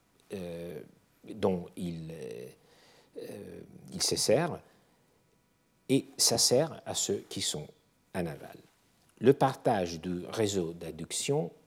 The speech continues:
entraîne bien la détermination d'une règle de proportionnalité. Celle-ci s'applique dans le partage des charges d'entretien du réseau.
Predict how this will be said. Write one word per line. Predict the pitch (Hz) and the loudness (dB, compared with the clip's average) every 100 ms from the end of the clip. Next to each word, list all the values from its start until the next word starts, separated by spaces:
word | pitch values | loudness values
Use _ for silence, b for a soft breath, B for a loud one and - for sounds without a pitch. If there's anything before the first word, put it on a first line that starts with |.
| _ | _
entraîne | 143 - - 123 95 | -2 -2 2 2 2
bien | 95 120 156 - - | 2 2 0 -2 -4
la | 95 | 0
détermination | 92 156 147 127 113 104 - 139 139 | 4 4 4 2 0 0 -2 -2 -2
d'une | 92 | -2
règle | 95 104 131 139 92 87 - | 0 4 4 4 -2 -6 -10
de | 98 | -10
proportionnalité. | - 113 - 92 - 87 78 - - - _ _ _ _ _ | -6 -6 -6 -6 -4 -4 -6 -14 -16 -18 _ _ _ _ _
Celle-ci | - 123 113 - 185 | 2 4 4 2 2
s'applique | 156 113 98 131 165 - - | 2 2 2 0 -2 -2 -8
dans | 110 180 | -4 0
le | 92 | -2
partage | - 156 - - 131 147 143 90 82 B B | 4 4 4 2 0 2 -2 -4 -8 B B
des | - | 4
charges | - - 135 147 101 92 | 6 6 4 2 0 -2
d'entretien | 101 - 98 - 123 151 | -2 -2 -2 0 0 0
du | 101 95 | 0 0
réseau. | 98 110 87 80 | 4 4 2 -6